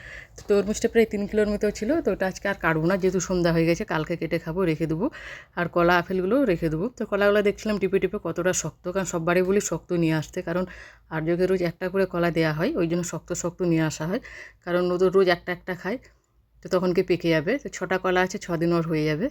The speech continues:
তো আর কিছু এই যে সবজি নিয়ে এসছে বাবা, ওইগুলো আমি গুছিয়ে রেখে দিলাম, কারণ মা রান্না করছে। তো আমি এই সবজিগুলো সব ধুয়ে ধুয়ে ফ্রিজে রেখে দেবো। তো দেখছি সবজিগুলো একদম ভালো না, সব মানে মরে গেছে কিছুটা করে। তো বাবা বললাম, "অনেকটা কমে পেয়েছি, নিয়ে চলে এসছি।" তো মা চিল্লাচ্ছিল, দিয়ে আমি বললাম, "না, ঠিক আছে, থাক, যা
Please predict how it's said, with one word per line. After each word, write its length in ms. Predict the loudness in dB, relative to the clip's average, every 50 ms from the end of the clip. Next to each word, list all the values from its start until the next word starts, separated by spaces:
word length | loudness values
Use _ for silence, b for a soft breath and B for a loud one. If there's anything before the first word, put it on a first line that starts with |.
| -6
তো 80 | -4 -2
আর 120 | -2 -2 -2
কিছু 200 | -4 -6 -4 -2
এই 80 | 0 0
যে 80 | 0
সবজি 340 | -2 -2 -2 -2 0 2 2
নিয়ে 160 | 4 4 4
এসছে 200 | 2 0 -2 -2 0
বাবা, 220 | 0 0 2 2
ওইগুলো 240 | 2 2 2 4 4 2
আমি 160 | 2 2 0
গুছিয়ে 320 | -2 -4 -4 -4 -4 -6 -4
রেখে 200 | -4 -4 -4 -4
দিলাম, 200 | -4 -4 -6 -6
কারণ 200 | -6 -6 -4 -2 -2
মা 120 | 0 0 0
রান্না 280 | 2 2 2 2 2
করছে। 300 | 0 0 -4 -6 -4 -6 -6 -6 B B B B B B B
তো 80 | -8 -4
আমি 120 | 0 0 0
এই 80 | 0 0
সবজিগুলো 380 | -2 -2 0 2 2 2 2 0
সব 140 | 0 -2 -6 -4
ধুয়ে 180 | -2 -2 2
ধুয়ে 160 | 2 2 2
ফ্রিজে 260 | 2 0 -2 0 2 2
রেখে 220 | 2 0 0 -2
দেবো। 180 | -2 0 0 -2 -2 B B B B B B B B
তো 80 | -6 -2
দেখছি 260 | -2 -2 -2 -2 -6
সবজিগুলো 460 | -4 -2 0 0 2 4 4 4 4 2
একদম 260 | 2 0 0 -2 -4 -4
ভালো 200 | -4 -4 -2 -2
না, 120 | -2 -2 -2 -4
সব 160 | -4 -6 -4
মানে 200 | -2 0 0 2
মরে 260 | 2 2 2 4 2 2
গেছে 180 | 0 -2 -4 -6
কিছুটা 300 | -10 -8 -6 -4 -2 -2
করে। 200 | -2 -2 -4 -4 -6 B B B B B B B
তো 80 | -2 2
বাবা 220 | 6 6 6 6 6
বললাম, 240 | 4 2 2 2 0
"অনেকটা 220 | 0 -2 -4 -6 -6
কমে 280 | -4 -2 0 0 0
পেয়েছি, 280 | 0 0 -2 -2 -2 -4 -2
নিয়ে 200 | 0 0 0 0
চলে 240 | -2 -2 -2 0 0
এসছি।" 240 | 0 -2 -4 -6 -6
তো 80 | -4 -4
মা 140 | -4 -4 -4 -6
চিল্লাচ্ছিল, 540 | -6 -4 -2 2 2 2 2 0 -2 0 0 2 2
দিয়ে 140 | 2 2 2
আমি 140 | 2 2 2 2
বললাম, 200 | 0 0 0 -2
"না, 80 | -2 -4
ঠিক 120 | -2 -2 0
আছে, 140 | 0 0 0
থাক, 180 | -2 -4 -4 -4
যা 160 | -2 0 0